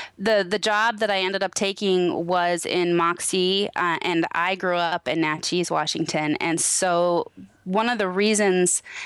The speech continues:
that I could take this job here is that I had family support to help with my daughter. Um, so when we, when we came over here, we, we left,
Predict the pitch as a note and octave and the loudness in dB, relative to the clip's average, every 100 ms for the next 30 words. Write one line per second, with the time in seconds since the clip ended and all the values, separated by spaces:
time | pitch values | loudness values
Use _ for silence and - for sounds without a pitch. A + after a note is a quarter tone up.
0 | - F#3 F3 F#3 - E3 - F#3+ - F3 | -2 -2 0 -2 -2 -4 -2 -4 -2 -2
1 | E3 F3+ F3 D#3+ E3+ E3+ D#3 - E3+ F3 | -2 0 0 0 -2 0 -2 -2 0 2
2 | F3 E3 - E3 - F3 E3 D#3+ - D#3 | 0 -4 -2 -2 -2 -2 0 -2 0 -2
3 | E3 - D3+ D3 D3 D#3 C#3 G3+ - - | 0 0 0 0 0 0 -2 -4 -10 -14
4 | - - - - - - - - _ - | -12 -10 -10 -10 -10 -12 -14 -18 _ -2
5 | G3+ F#3+ E3+ F3+ - - _ _ _ _ | 0 2 0 -2 -6 -20 _ _ _ _
6 | - - - A3+ G3+ G#3 G#3 G#3 G3+ G#3 | -4 -2 2 2 2 2 2 2 2 0
7 | G#3 G3 - G3 G3+ A3 G#3+ G3+ F#3 F3+ | 0 0 0 0 2 0 0 0 2 2
8 | F3+ F3+ F#3+ F3+ F3+ F#3 F#3 - - - | 2 2 2 2 2 2 0 -2 -4 -4